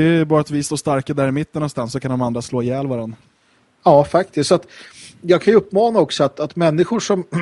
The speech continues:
Speaker 2: <clears throat> alltså kvinnor som vill, vill bli respekterade, som vill ha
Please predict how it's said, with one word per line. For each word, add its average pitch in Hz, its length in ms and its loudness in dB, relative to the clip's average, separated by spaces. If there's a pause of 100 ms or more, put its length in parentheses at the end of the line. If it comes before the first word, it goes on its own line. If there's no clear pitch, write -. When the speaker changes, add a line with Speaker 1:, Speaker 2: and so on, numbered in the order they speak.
(200)
Speaker 2:
<clears throat> - 400 -20
alltså 147 160 -2
kvinnor 165 460 4
som 170 200 0
vill, 151 240 2 (420)
vill 139 260 4
bli 156 220 4
respekterade, 151 880 2
som 127 200 -4
vill 127 160 2
ha 151 380 4